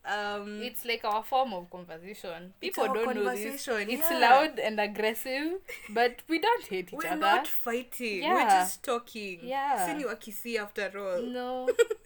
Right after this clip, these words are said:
Speaker 1: <laughs> Ebu, please. Please
Speaker 2: No, we
Speaker 1: accept
Speaker 2: can't
Speaker 1: it.
Speaker 2: blame it on that.
Speaker 1: We can.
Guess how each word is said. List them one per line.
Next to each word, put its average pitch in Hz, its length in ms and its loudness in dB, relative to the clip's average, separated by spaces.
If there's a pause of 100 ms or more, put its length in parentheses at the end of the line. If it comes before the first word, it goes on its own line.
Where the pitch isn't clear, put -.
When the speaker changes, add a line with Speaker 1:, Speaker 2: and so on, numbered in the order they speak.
(120)
Speaker 1:
<laughs> - 520 -18
Ebu, 214 160 -12
please. 160 240 -20 (480)
Please 240 180 -12
Speaker 2:
No, 294 220 0
we 311 100 4
Speaker 1:
accept 262 100 2
Speaker 2:
can't 359 220 6
Speaker 1:
it. 240 120 -6
Speaker 2:
blame 247 360 8
it 277 200 -4
on 185 180 -2
that. 190 260 4
Speaker 1:
We 294 140 4
can. 370 440 10